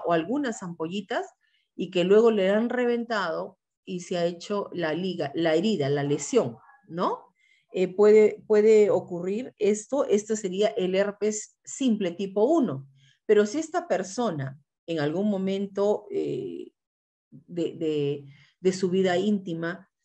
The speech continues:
tiene contacto sexual con su pareja y, por ejemplo, le realiza el sexo oral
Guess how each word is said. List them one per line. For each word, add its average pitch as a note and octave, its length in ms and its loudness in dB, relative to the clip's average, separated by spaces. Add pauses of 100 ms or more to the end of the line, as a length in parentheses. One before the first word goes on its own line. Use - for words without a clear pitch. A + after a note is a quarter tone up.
(240)
tiene A#3+ 320 4
contacto E3+ 680 -4
sexual F3 680 -6
con D#3+ 220 -4
su A#3+ 200 -6
pareja E3+ 420 -4
y, E3+ 60 -8
por D#3 120 -2
ejemplo, F3 480 -4
le F#3 140 2
realiza F3 420 -2
el F3 80 -6
sexo F#3+ 360 -4
oral D3 300 -2